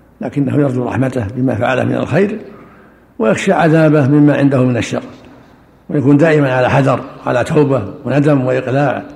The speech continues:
من الذنوب، لأن الله قال: "والذين إذا فعلوا فاحشة أو ظلموا ذكروا الله فاستغفروا لذنوبهم ومن يغفر الذنوب إلا الله ولم يصروا على ما فعلوا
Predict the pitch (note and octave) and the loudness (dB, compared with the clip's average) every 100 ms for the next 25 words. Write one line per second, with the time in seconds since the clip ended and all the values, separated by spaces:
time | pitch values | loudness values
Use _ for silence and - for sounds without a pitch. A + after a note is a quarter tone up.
0 | - - - - C#3+ B2+ C3+ C#3 D#3 B2 | -20 -20 -16 -6 -4 0 4 6 6 4
1 | - - - - - - - - _ _ | -2 -12 -14 -18 -20 -20 -20 -20 _ _
2 | A#2 B2+ C3+ B2 A#2 C3+ C3 C#3 E3 D3+ | -6 -4 -2 -2 -4 -2 -2 0 2 4
3 | D3 D3 C#3 C3+ C3 B2+ A#2+ A#2+ B2 A#2 | 2 2 2 2 0 -2 -2 -2 -2 -2
4 | A#2+ B2+ B2 F#2+ - - - _ _ - | -2 -4 -8 -12 -18 -20 -20 _ _ 0
5 | E3 E3+ F3+ E3 D#3+ D3+ F3 C#3 C3 C3 | 2 4 6 6 4 4 2 2 0 0
6 | C3 A2 - - - - C#3 - B2+ A#2 | -2 -4 -10 -18 -20 -4 -2 0 0 0
7 | A2 - F#2+ F#2 - - - - - - | 0 -2 -4 -10 -12 -20 -20 -20 -20 -6
8 | D3 D3+ C#3+ F3 D#3 E3+ E3+ F3 F#3 F#3 | 0 4 6 6 4 2 2 0 0 -2
9 | D3 G#3+ G#3+ F#3+ F3+ G#3+ F#3 D3+ B2+ B2 | 0 4 4 4 4 4 4 2 2 0
10 | A2 G2 F#2+ | -2 -6 -10